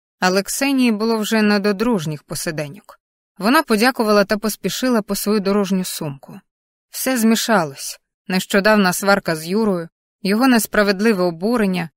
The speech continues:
ще й тепер вона дізнається, що він вештається невідомо де. «Усе таки йдеш?» запитав Влад, розуміючи, що цього разу не зупинить її. «Влад, дякую за сьогоднішній день.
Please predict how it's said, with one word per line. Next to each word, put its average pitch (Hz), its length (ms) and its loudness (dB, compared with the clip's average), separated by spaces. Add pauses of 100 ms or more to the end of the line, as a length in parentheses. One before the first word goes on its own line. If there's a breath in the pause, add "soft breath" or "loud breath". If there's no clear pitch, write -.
(240)
ще - 300 0
й 226 40 2
тепер 240 340 0
вона 208 200 4
дізнається, 208 720 0
що - 200 -6
він 220 180 2
вештається 165 640 -6
невідомо 185 500 -2
де. 147 260 -12 (480)
«Усе 185 300 0
таки 185 280 -2
йдеш?» 202 380 -2 (440)
запитав 202 540 2
Влад, 226 320 0
розуміючи, 190 680 0
що - 280 -6
цього 233 340 -4
разу 196 280 0
не 185 160 -2
зупинить 196 580 -4
її. 190 240 -18 (600)
«Влад, 180 300 -6 (1000 loud breath)
дякую 196 500 0
за 185 140 -2
сьогоднішній 190 640 -2
день. 202 280 0